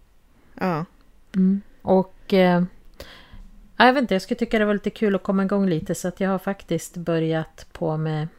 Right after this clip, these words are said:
Speaker 2: filma lite grann på någonting som jag tänker mig att jag kan ha, eh, som min egen lilla pysselnisch på vår sajt,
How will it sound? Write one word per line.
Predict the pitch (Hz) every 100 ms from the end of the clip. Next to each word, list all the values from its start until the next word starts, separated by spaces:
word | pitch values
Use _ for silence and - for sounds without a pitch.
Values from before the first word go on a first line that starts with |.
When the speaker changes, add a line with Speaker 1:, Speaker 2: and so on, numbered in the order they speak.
| -
Speaker 2:
filma | - - 185 170 165
lite | 165 165
grann | 165 160 160
på | - 160 156 - - - - - - -
någonting | - 175 170 - 170
som | 165 180
jag | 190 233
tänker | 233 233 220
mig | 233 226
att | 226
jag | 226
kan | - 220
ha, | 208 220 226 220 -
eh, | 214 208 202 208
som | - 214 202 208
min | 208 208
egen | 208 190 202 202
lilla | 208 202 202 -
pysselnisch | - 208 - 202 196 196 - - - - - 196 202 214 - - - - - - - -
på | -
vår | 180 180 190 214 - - - -
sajt, | - 208 214